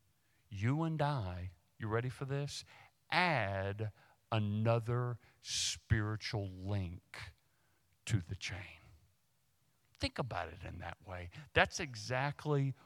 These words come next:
what we're doing. Every time we participate in the Lord's Supper, spiritually speaking, we are adding, as believers, another link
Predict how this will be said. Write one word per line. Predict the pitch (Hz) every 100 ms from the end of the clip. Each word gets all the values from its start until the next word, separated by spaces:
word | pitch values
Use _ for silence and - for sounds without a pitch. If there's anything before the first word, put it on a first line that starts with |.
| -
what | 113 110 -
we're | 107 95
doing. | 92 82 78 78 78 _ - - _
Every | 208 233 240 233
time | 180 202 185 185 180 143
we | 143 156
participate | - 139 - 135 107 - 98 101 95 95 - 165 - _ 139
in | 143 147 147 151 151 - - -
the | 117
Lord's | 104 104 104 104 98
Supper, | - 107 92 98 95 - -
spiritually | - - - - 240 240 220 - 135 110 110
speaking, | - - 123 113 131 127 127 - - - 113
we | 139 143
are | 135 127 -
adding, | 135 151 143 120 110 110
as | 113 117 104
believers, | 107 113 113 113 113 - - - -
another | 139 120 107 117 127 117 135 135 131 117 - _ -
link | 95 113 123 92 - - -